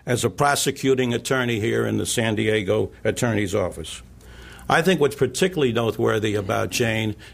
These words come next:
is that she's a mother and a wife, and happily married for t-, over t-, twenty-five years,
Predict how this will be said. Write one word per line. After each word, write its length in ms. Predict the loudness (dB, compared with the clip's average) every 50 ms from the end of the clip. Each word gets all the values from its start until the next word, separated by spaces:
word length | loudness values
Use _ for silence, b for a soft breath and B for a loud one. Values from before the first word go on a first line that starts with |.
| B B
is 200 | 0 0 2 2
that 160 | 2 2 0
she's 240 | 0 0 0 0 2
a 60 | 2
mother 440 | 2 2 2 2 2 2 0 -2 -4 B B B B B -4
and 100 | -2 0
a 60 | 0
wife, 520 | 0 0 0 0 0 -4 -8 -12 -18 -20 -20 -20 -20 -16 -8
and 140 | -4 -2 0
happily 380 | 2 2 2 2 2 2 2 4
married 400 | 2 2 2 0 0 -2 -2 -4
for 100 | -8 -10
t-, 140 | -10 -12 -16 B B B B B B B B
over 320 | 2 2 4 4 2 0
t-, 160 | 0 -4 -8 -10 -8
twenty-five 680 | -2 0 0 2 2 0 0 0 0 2 2 2 0 0
years, 340 | 0 0 0 -2 -6 -10